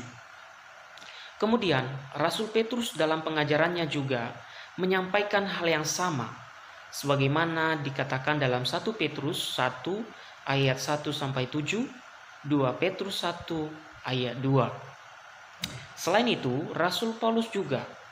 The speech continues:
menjelaskan tentang substansi keilahian Yesus yang satu dengan Allah Bapa dan Roh Kudus, sebagaimana dapat kita baca dalam satu Korintus satu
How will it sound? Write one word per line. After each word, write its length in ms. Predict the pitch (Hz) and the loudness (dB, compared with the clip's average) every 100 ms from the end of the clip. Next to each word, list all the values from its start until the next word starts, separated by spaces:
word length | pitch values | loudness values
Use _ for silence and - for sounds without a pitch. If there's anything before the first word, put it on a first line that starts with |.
| - - - | -18 -14 0
menjelaskan 1200 | 143 147 131 135 170 - - 156 151 147 143 - | 4 4 4 6 4 2 0 2 2 0 -4 -4
tentang 640 | 147 156 - 139 123 117 117 - - - - - | -4 -4 0 2 2 0 -6 -10 -16 -18 -10 -4
substansi 1040 | 240 240 - - 208 208 - 202 185 185 - | -2 -2 -2 0 2 2 -2 -2 -2 -2 2
keilahian 640 | 160 156 151 143 139 127 | 4 6 6 4 4 2
Yesus 640 | 127 165 180 151 147 - - - - - - | 2 0 0 -2 -2 -4 -6 -16 -20 -14 -4
yang 480 | 135 127 123 117 | 4 6 6 2
satu 560 | 117 - 143 - 131 123 120 - | -4 -2 -4 -2 -2 -2 -4 -4
dengan 560 | 131 123 117 113 113 113 - - - | -2 0 0 -2 -4 -8 -16 -20 -4
Allah 240 | 175 180 143 | 0 2 4
Bapa 560 | 127 120 - 117 113 - - - - | 2 2 2 2 0 -6 -14 -16 -6
dan 240 | 131 117 110 117 - - 143 | -2 0 -2 -8 -14 -14 -2
Roh 240 | 135 131 | 0 0
Kudus, 560 | 151 147 117 - - - - - - | 0 0 2 0 -2 -4 -12 -18 -8
sebagaimana 880 | - 120 120 123 131 147 143 139 135 | -4 -2 0 0 2 4 4 2 2
dapat 320 | 127 - 117 | 0 -2 -6
kita 240 | 131 143 135 | 0 2 2
baca 320 | 131 - 156 | 2 2 2
dalam 320 | 143 127 123 | 4 2 0
satu 400 | 127 185 202 220 | 0 0 0 0
Korintus 480 | 185 175 170 170 - | 0 0 -4 -2 -2
satu 400 | 135 - 131 | -2 -2 -4